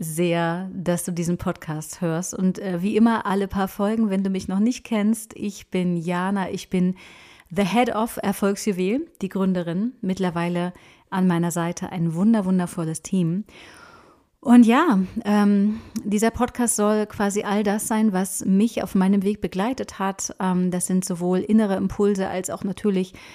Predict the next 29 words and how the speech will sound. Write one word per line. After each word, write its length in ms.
bestimmte 720
Strategien 640
zum 200
Thema 280
Business, 560
aber 240
es 100
ist 200
viel 400
mehr 320
dieses, 440
ähm, 420
dieses 360
persönliche 720
Wachstum, 600
was 320
mit 300
mir 220
passiert 500
ist 260
und 160
was 180
auch 220
immer 160
bei 140
meinen 180
Kunden 300
passiert, 480
während 400